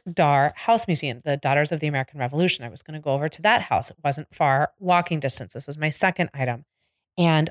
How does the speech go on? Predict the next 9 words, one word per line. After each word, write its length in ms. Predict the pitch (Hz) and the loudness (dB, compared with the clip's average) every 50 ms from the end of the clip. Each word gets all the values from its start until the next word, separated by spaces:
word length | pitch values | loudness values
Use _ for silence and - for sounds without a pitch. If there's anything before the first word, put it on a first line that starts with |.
| - _ | -4 _
on 160 | 170 170 180 | -2 0 0
my 100 | 190 185 180 | 2 0 2
way 140 | 180 165 | 2 0
there, 260 | 156 165 202 233 214 180 | 2 2 2 2 2 2
you 280 | 170 156 160 165 190 | 0 0 0 -2 -2
called 380 | 202 - - - 208 247 - - | -2 -4 -4 -2 -2 -2 -2 -2
me 380 | 196 139 135 135 135 156 190 - _ _ _ _ _ _ _ _ | -2 -2 0 0 -2 -4 -6 -10 _ _ _ _ _ _ _ _
and 140 | 165 165 185 | -12 -4 -2
said 500 | - - 143 123 113 110 117 131 156 - | -2 0 0 0 0 0 -2 -4 -6 -12